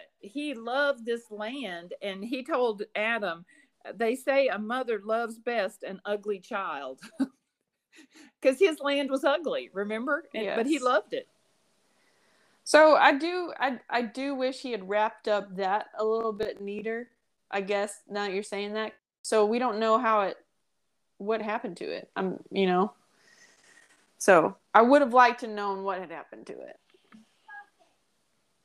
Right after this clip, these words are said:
Speaker 1: Yeah. I think that, um,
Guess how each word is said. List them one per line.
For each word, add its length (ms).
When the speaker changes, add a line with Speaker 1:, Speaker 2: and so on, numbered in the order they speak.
Speaker 1:
Yeah. 340
I 100
think 520
that, 340
um, 440